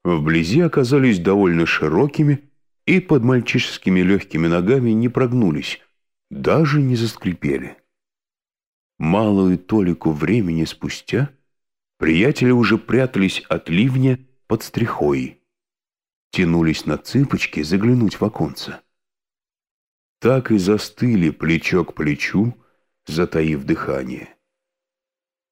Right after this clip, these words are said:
Ничего крепко ужасного внутри они, по правде сказать, не увидели.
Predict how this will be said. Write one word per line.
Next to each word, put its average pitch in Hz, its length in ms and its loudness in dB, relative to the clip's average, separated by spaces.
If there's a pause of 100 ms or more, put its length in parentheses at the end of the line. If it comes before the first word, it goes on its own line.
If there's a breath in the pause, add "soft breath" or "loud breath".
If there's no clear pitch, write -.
(420)
Ничего 90 640 0
крепко 151 460 0
ужасного 131 720 2
внутри 98 440 2
они, 113 340 2
по 92 180 0
правде 76 400 0
сказать, 73 580 -4
не 101 120 0
увидели. 71 760 -4